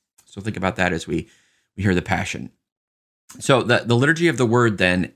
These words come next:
ends with the solemn intercessions. Now, you're familiar, of course, on, on Sundays, uh, and, and, and op-, optionally on weekdays,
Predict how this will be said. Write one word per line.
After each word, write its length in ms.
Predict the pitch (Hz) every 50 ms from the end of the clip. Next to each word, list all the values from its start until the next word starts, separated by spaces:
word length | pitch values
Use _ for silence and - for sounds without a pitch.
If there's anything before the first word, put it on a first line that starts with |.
| _ _
ends 720 | - 123 123 110 98 87 87 87 87 85 - - - - _ _ _ _ _ _ _ _ _ _ _ _ _ _ _ -
with 360 | 104 110 110 104 - - -
the 320 | - 110 107 104 101 90 -
solemn 680 | - - - - - - 135 131 143 143 139 135 131
intercessions. 1080 | - 107 104 107 104 98 - - 90 65 - - - - - - _ _ - - - _ _ _ _ _ _ _ _ _ _ _ _ _ _
Now, 280 | - 120 123 120 110 95 95 85 69 78
you're 160 | 120 143 135
familiar, 360 | - 156 151 170 180 165 151
of 120 | 139 117
course, 260 | - - 131 123 120 -
on, 320 | - 110 110 104 107 104
on 220 | - - 98 98 95
Sundays, 880 | - - - - 127 123 117 104 98 95 87 87 85 - - - - - _ _ _ _
uh, 460 | - - 98 95 92 92 92 92 92 65
and, 220 | 90 101 95 95
and, 320 | 87 90 98 95 92 - -
and 240 | 95 95 87 - - _ _ _ -
op-, 280 | 87 107 107 - - -
optionally 460 | 107 110 107 - - - 101 98 95
on 100 | 87 90
weekdays, 520 | 98 95 92 - 92 87 85 82 80 -